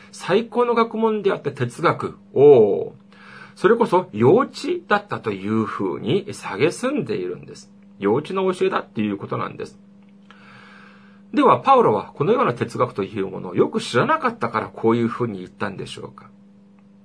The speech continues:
ご案内のように、新約聖書は、あ、福音書を除ければ、除けば、あ、かなりの部分が、あ、パウロが、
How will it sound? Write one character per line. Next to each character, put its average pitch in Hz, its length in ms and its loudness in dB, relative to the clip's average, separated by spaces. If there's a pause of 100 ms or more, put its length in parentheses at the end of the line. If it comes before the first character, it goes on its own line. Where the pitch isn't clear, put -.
(1000)
ご 123 140 4
案 226 100 4
内 262 140 2
の 254 80 -2
よ 262 160 2
う 226 80 4
に、 131 220 -2
新 185 340 -4
約 208 240 0
聖 196 260 2
書 87 320 -2
は、 92 360 0
あ、 104 40 -2
福 - 280 -4
音 233 180 2
書 214 240 2
を 202 40 2
除 185 300 -2
け 185 80 -4
れ 175 80 -2
ば、 - 140 -10
除 131 280 0
け 151 80 0
ば、 98 220 -4 (280)
あ、 104 160 -2
か - 180 -6
な 294 120 0
り 233 120 2
の 123 100 2
部 110 140 -2
分 98 240 -4
が、 123 300 -4
あ、 113 120 -8
パ 233 200 0
ウ 240 180 6
ロ 95 400 0
が、 104 240 -2